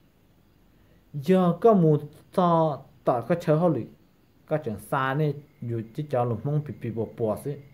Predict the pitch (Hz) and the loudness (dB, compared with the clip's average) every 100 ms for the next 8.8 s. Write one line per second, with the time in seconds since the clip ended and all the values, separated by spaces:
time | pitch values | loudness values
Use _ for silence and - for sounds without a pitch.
0 | _ _ _ _ _ 117 - 113 110 147 | _ _ _ _ _ -12 -10 -6 2 4
1 | 135 147 120 87 - _ _ _ 113 113 | 6 4 -2 -6 -18 _ _ _ -8 -8
2 | 90 - - _ _ _ - 233 233 - | -8 -14 -20 _ _ _ 4 6 6 -2
3 | 165 156 160 143 165 180 196 127 196 214 | 2 4 4 4 4 2 2 2 4 4
4 | 208 175 175 151 165 151 151 156 - - | 4 4 4 4 2 2 2 0 -6 -18
5 | _ _ _ _ 196 233 240 220 202 185 | _ _ _ _ 2 2 2 4 4 4
6 | 202 214 156 127 120 - _ 196 220 - | 4 4 4 4 0 -14 _ -4 -2 2
7 | 196 180 202 170 196 196 214 170 127 107 | 0 2 0 0 0 0 2 2 0 -4
8 | - _ _ _ _ _ - 135 | -10 _ _ _ _ _ -10 -10